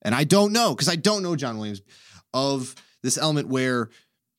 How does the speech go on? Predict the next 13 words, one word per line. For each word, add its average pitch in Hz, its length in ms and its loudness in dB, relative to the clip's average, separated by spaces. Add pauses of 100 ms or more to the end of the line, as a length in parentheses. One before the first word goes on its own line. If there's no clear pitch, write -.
(200)
Mozart 147 600 2
was 123 220 -2
a 120 160 0
child 120 360 -2
prodigy 113 420 0
as 110 120 0
well. 98 340 -4 (520)
His 110 160 -12
dad 123 220 -2
was 120 100 -2
a 117 40 -6
bigger 117 200 -2
dick, 123 460 -4